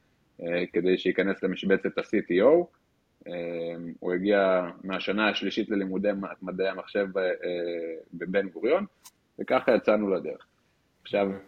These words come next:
יש לנו מפתח backend,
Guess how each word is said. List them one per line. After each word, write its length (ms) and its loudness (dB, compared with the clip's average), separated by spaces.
יש 180 -4
לנו 400 2
מפתח 520 0
backend, 480 0